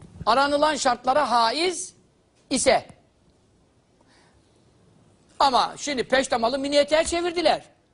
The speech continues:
Yani dizine, dizine doğru geldi. Bazı adını vermeyeyim oralılar kızmasın. Bazı yörelerin çarşafı da dize kadar yukarı geldi. Ya bunun da adının çarşaf olması burada tesettür var anlamına gelmez.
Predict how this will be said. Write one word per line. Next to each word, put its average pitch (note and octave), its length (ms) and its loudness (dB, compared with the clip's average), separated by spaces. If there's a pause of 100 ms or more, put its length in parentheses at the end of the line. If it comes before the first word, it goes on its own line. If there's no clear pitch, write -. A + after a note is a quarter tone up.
(240)
Yani E3 240 0 (220)
dizine, A#3 400 -6
dizine B3+ 320 -2
doğru A#3 220 0
geldi. D#4+ 460 0 (680)
Bazı C4 280 2
adını B3 280 -2
vermeyeyim B3 340 -2
oralılar A3+ 420 0
kızmasın. G#3+ 500 -6
Bazı C4 280 2
yörelerin C#4+ 480 0
çarşafı B3+ 480 -2
da F4+ 140 2
dize C4 200 0
kadar G3+ 200 -2
yukarı F3+ 260 -4
geldi. D#3 260 -12 (920)
Ya F3 160 -2
bunun F4+ 280 -4
da C#4+ 140 0
adının C4+ 300 -2
çarşaf A#3+ 420 -2
olması B3 540 -2 (920)
burada B3+ 240 2
tesettür B3+ 640 -4 (360)
var A#3+ 200 2 (140)
anlamına G#3 420 -4
gelmez. D#4+ 600 -2